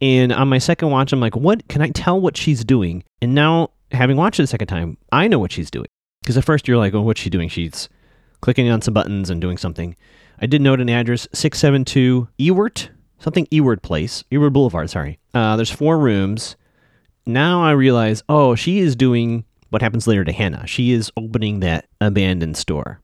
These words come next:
So I know I'm getting ahead of th-, the story, but in hindsight, that's what she's doing. And for some reason, this thing that they're talking about, that it's too soon, Mona and Toby are discussing this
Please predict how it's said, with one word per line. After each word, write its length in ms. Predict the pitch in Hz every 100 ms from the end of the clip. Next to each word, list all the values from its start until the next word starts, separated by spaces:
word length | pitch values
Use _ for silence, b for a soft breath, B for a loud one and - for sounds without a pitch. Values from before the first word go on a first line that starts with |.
| _
So 500 | - 107 95 80 87 - -
I 80 | 120
know 140 | 139
I'm 80 | 131
getting 200 | 123 110
ahead 180 | 107 104
of 100 | 87
th-, 160 | - - _ _
the 80 | -
story, 560 | - - 175 92 71 - -
but 280 | 110 98 -
in 120 | 107
hindsight, 380 | 117 143 107 90
that's 160 | 90 95
what 100 | -
she's 120 | 80
doing. 260 | 64 - - _ _ 98
And 160 | 92
for 80 | 101
some 320 | - 214 247
reason, 420 | 101 73 76 71 - -
this 180 | 110 -
thing 220 | - 175
that 80 | 156
they're 100 | 135
talking 280 | 127 131
about, 160 | 113 104
that 80 | 95
it's 160 | -
too 160 | - 107
soon, 760 | - - 202 208 98 80 113 123 _
Mona 640 | 120 127 131 131 131 123 -
and 280 | 104 101 95
Toby 500 | 110 107 101 92 90 _ _
are 440 | 90 90 87 85 - _
discussing 640 | 107 - 139 - 110 107
this 400 | 98 95 - -